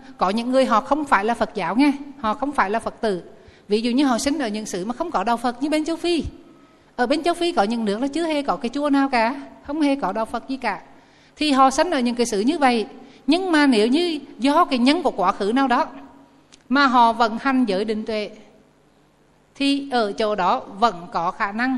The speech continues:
là họ chứng đắc được đạo quả. Cho nên chỗ nào có thực hành bát chánh đạo, có thực hành giới định tuệ thì chỗ đó có chứng đắc đạo quả. Bây giờ đó,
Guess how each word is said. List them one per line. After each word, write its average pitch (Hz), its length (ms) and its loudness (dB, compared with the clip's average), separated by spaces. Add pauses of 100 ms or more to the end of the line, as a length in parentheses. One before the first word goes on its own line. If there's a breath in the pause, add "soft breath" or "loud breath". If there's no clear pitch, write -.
(120)
là 214 120 -6
họ 202 180 -4
chứng 180 260 -12
đắc 240 160 -10
được 190 180 -10
đạo 185 180 -10
quả. 175 180 -8 (800 soft breath)
Cho 285 80 2
nên 285 340 2 (260)
chỗ 254 320 6
nào 285 420 6
có 202 200 4
thực - 280 -2
hành 269 220 2
bát 208 220 4
chánh 226 180 0
đạo, 262 420 6 (340 loud breath)
có 190 220 2
thực 247 260 -2
hành 269 200 4
giới 202 160 2
định 240 200 0
tuệ 240 380 0
thì 240 100 -4
chỗ 214 220 -4
đó 180 140 -2
có 180 180 -4
chứng 185 200 -12
đắc 247 160 -6
đạo 196 200 -6
quả. 185 180 -6 (1120 soft breath)
Bây 269 100 4
giờ 269 240 6
đó, 302 100 4